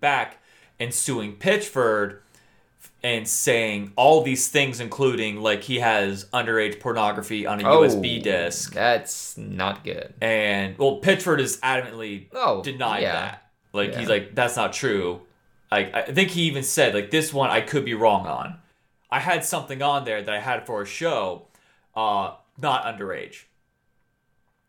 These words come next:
Speaker 1: And he lost that thumb drive at Medieval Times. That was, that's an important thing, that he lost said thumb drive at Medieval Times.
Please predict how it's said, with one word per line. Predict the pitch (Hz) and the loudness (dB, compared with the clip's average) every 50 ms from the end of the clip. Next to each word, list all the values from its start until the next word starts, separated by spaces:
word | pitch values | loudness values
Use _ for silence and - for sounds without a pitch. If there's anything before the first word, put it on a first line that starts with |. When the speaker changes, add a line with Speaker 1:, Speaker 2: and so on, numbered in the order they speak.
| _ - 151 | _ -10 -8
Speaker 1:
And | 147 | -6
he | 139 135 | -4 -2
lost | 131 131 131 131 - | 0 0 0 0 -2
that | 139 120 - | -4 -4 -4
thumb | 131 123 117 | -6 -6 -6
drive | 113 120 113 113 | -4 -4 -4 -4
at | 107 104 | -6 -6
Medieval | 110 101 98 101 98 95 98 | -8 -10 -8 -8 -8 -10 -10
Times. | - 104 80 67 58 62 64 - - - | -12 -10 -10 -10 -10 -12 -14 -20 -10 -4
That | 123 135 139 | 0 0 0
was, | 139 139 | 0 0
that's | 156 151 147 151 | -2 -4 -4 -4
an | 170 160 | -6 -6
important | 143 165 190 202 196 165 - | -2 0 0 0 0 0 0
thing, | - 196 180 156 131 | 0 0 0 0 -2
that | 139 143 | -2 -2
he | 156 151 | -4 -4
lost | 135 143 156 156 156 160 - - | -2 -2 0 0 0 -2 -2 -2
said | 175 151 147 - | -2 -2 -2 -2
thumb | 170 160 147 139 | -4 -4 -4 -2
drive | 135 131 120 117 120 - - | -2 0 0 0 0 -2 -2
at | 123 120 117 - 120 | -2 -2 -2 -2 -6
Medieval | 117 113 113 107 110 110 | -8 -8 -6 -6 -8 -8
Times. | - 113 107 95 80 87 80 - - | -6 -6 -6 -6 -6 -8 -12 -16 -18